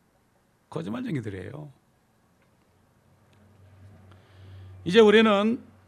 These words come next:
히브리서를 공부하기 전에 우리의 눈을 떠서 진리를 보게 해달라고 하나님께 기도하면서 본문을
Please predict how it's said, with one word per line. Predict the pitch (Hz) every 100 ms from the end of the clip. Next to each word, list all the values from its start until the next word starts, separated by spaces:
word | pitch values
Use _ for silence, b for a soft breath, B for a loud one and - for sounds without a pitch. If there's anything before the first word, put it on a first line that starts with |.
| _ _ _ -
히브리서를 | - 208 196 208
공부하기 | 196 196 190 190
전에 | 185 185 175 185 - -
우리의 | 190 208
눈을 | 196 196 202
떠서 | - 190 208 165 123 107 160 b b b b
진리를 | - 202 214 220 220
보게 | 196 190 202
해달라고 | 185 180 185 160 175 202 - _ b b b _
하나님께 | - 185 196 196 202
기도하면서 | - 170 185 180 180 151 151 143 156 180
본문을 | 165 165 165 185 127 104